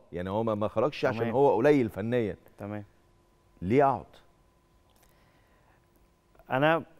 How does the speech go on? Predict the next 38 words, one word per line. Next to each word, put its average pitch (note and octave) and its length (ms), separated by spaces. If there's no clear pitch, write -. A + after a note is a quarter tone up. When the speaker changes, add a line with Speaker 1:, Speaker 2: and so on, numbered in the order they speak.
Speaker 2:
ه-، - 20
هرد C#3+ 360
عليك C#3+ 260
أنا D#3+ 120
كولر، A3 440
Speaker 1:
آه. A2+ 320
Speaker 2:
إن A2+ 200
أنا D#3 180
عشان A2 420
بطبق A#2+ 560
ال-، G#2 300
ال-، G2+ 240
ال-، G2+ 260
العدالة G#2+ 600
في A#2+ 100
الفرقة، A#2 320
إن A2+ 120
أنا C3+ 120
ما B2+ 80
أظلمش C3 520
حد A#2+ 360
ماشي B2+ 220
كويس. F3+ 600
Speaker 1:
أيوه. G2+ 280
Speaker 2:
مع C3 340
أقرب F#3 240
فرصة، G#3+ 540
Speaker 1:
أيوه. G#2+ 380
Speaker 2:
أنا D3 140
شايف D#3 420
من B2+ 100
وجهة D3 300
نظري B2 380
إن A2+ 220
أنت E3 260
تبقى B2+ 340
موجود. C3 420
Speaker 1:
مم. G2 240